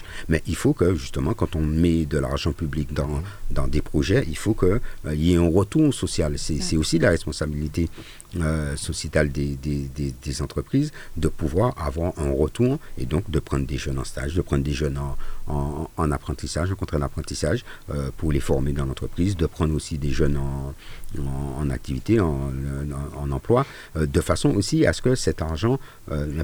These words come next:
Speaker 1: permette de, de, d'offrir des solutions d'emploi, d'activité, euh,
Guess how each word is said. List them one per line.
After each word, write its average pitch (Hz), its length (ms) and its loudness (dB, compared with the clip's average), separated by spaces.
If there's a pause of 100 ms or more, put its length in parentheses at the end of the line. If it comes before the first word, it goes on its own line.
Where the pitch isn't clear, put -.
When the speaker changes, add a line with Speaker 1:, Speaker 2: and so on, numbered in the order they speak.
Speaker 1:
permette 90 460 4
de, 73 420 0
de, 67 380 -2 (800)
d'offrir 117 540 4
des 95 120 2
solutions 85 480 0
d'emploi, 92 420 0
d'activité, 76 600 -2 (360)
euh, 76 220 0